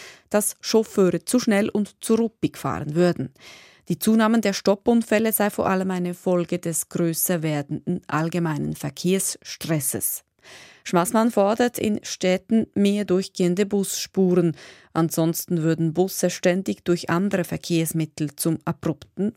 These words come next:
Bremsen genötigt. Ein spanisches Rettungsschiff hat mindestens neunundfünfzig Flüchtlinge auf dem Mittelmeer an Bord genommen.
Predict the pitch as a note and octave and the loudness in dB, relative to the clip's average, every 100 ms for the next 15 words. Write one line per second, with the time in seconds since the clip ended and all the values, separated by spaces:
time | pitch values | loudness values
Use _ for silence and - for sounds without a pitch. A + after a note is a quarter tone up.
0 | _ F#3+ D3 C3+ - - - E3+ E3 D3 | _ -2 0 -2 -6 -8 -4 0 2 0
1 | - - - - - - _ _ _ _ | -4 -12 -12 -12 -12 -14 _ _ _ _
2 | _ _ _ - - - _ _ _ G3+ | _ _ _ -20 -20 -20 _ _ _ 0
3 | G3 G3+ G3+ B3 B3 A3 F#3+ - B3 B3+ | 2 2 2 2 -2 0 0 2 2 2
4 | - A#3 B3+ - A#3 - A3+ A#3+ G#3 G#3+ | 2 0 -2 -2 -4 2 2 4 2 0
5 | F#3 G#3 F#3+ A3 - F#3 F#3 - F3+ - | 2 2 2 0 0 -2 -2 -4 -4 0
6 | A3 - G#3 G3+ F3+ F3 F3+ F#3 G3 - | 0 0 0 2 2 0 0 0 0 -2
7 | F3+ D#3+ - D3+ D#3 D3 - E3+ F3 F3+ | -2 -2 -4 -4 -2 -4 -2 2 4 4
8 | E3 C#3 | 4 0